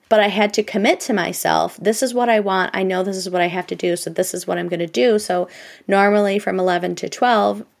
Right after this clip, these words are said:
is when I'm, like, kind of doing whatever, entering stuff into my C R M. It's not a golden hour, but tomorrow it has to be.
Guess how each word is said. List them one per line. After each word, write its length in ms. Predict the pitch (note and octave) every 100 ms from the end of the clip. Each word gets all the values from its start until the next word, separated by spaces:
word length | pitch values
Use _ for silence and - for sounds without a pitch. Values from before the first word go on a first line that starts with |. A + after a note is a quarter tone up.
| -
is 220 | G3 F#3+
when 160 | F3+
I'm, 180 | E3+ F3
like, 180 | F3 E3+
kind 280 | - F3+ F3
of 220 | E3+ E3+ _ _
doing 280 | - G#3+ G3
whatever, 460 | F#3 F3 F3 F3 E3+
entering 280 | - F#3 F#3
stuff 280 | - F3+
into 160 | F3+ F3+
my 80 | F3
C 200 | - F3+
R 80 | E3+
M. 160 | E3+
It's 140 | E3 -
not 180 | E3
a 60 | E3
golden 340 | E3+ F3+ G3+
hour, 220 | F3+ E3 E3
but 160 | -
tomorrow 300 | - A#3 B3
it 60 | B3
has 180 | A#3+ -
to 100 | E3+
be. 220 | -